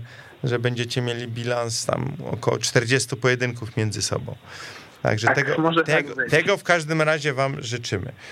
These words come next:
Speaker 1: Tomek, powiedz mi, em, bo miałem okazję rozmawiać z twoim tatą jeszcze przed wyjazdem do Monte Carlo i, i powiedział, że, no, waszym celem na ten wyjazd jest, e, zwycięstwo.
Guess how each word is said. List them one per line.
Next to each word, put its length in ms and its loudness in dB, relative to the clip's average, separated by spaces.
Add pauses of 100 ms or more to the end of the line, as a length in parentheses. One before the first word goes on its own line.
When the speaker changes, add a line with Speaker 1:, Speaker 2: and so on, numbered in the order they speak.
(800)
Speaker 1:
Tomek, 480 4 (140)
powiedz 520 2
mi, 480 0
em, 520 0 (200)
bo 500 4 (360)
miałem 340 4
okazję 360 2
rozmawiać 540 0
z 100 -6
twoim 260 4
tatą 260 0
jeszcze 240 -2
przed 260 0
wyjazdem 520 2
do 280 0
Monte 300 -2
Carlo 540 2 (200)
i, 240 -4
i 60 -6
powiedział, 400 0
że, 280 2 (340)
no, 120 0
waszym 360 0
celem 380 2
na 100 -4
ten 200 -4
wyjazd 360 0
jest, 200 -6
e, 480 0
zwycięstwo. 840 2